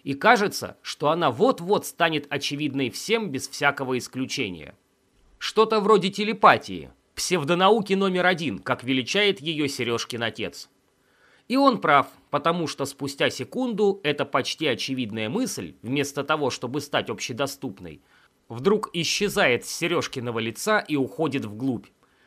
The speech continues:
И Серёжка начинает изъясняться таинственным шёпотом. Новая мысль остаётся только в его глазах.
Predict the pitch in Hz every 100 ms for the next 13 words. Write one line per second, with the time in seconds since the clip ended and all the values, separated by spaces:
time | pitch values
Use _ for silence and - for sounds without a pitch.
0 | _ _ 156 - 139 233 - 202 196 190
1 | 190 180 147 101 131 135 131 139 - 131
2 | 117 120 123 - 120 117 107 - 113 92
3 | - 78 - _ _ _ _ _ 143 175
4 | 135 113 190 147 202 196 - - 120 160
5 | - - 139 131 139 107 117 117 107 117
6 | 107 110 92